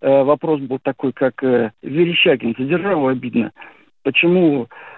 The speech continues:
э, доходная часть бюджета Голландии больше, чем России?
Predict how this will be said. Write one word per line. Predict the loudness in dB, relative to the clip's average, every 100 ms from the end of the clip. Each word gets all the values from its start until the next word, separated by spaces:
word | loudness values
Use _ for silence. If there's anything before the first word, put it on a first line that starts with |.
| -12 0
э, | 2 4 2
доходная | -4 -4 -4 -2 -2 0
часть | -2 -2
бюджета | -4 0 0 0 -4
Голландии | -2 0 2 0 -2 -4
больше, | -4 -4 -4 -6
чем | -4 0 0
России? | -2 -6 -10 -10